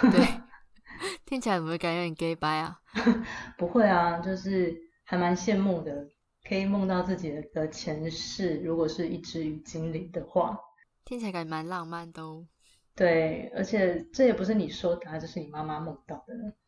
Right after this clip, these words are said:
Speaker 1: 对啊，哎，真的不是我讲的哦，
Speaker 2: <laughs>
Speaker 1: 就是，<laughs> 这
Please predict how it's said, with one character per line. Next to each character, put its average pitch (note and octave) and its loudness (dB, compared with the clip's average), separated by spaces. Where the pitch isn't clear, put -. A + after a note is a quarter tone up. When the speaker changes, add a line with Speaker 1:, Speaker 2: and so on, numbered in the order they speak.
Speaker 1:
对 G3 2
啊， F3 6
哎， E3+ 0
真 A3 0
的 A#3 0
不 G3 -6
是 F3 2
我 D#3+ 0
讲 D3 -10
的 D3+ -14
哦， D3+ -12
Speaker 2:
<laughs> - -4
Speaker 1:
就 A#3 -2
是， - -8
<laughs> - -
这 - -14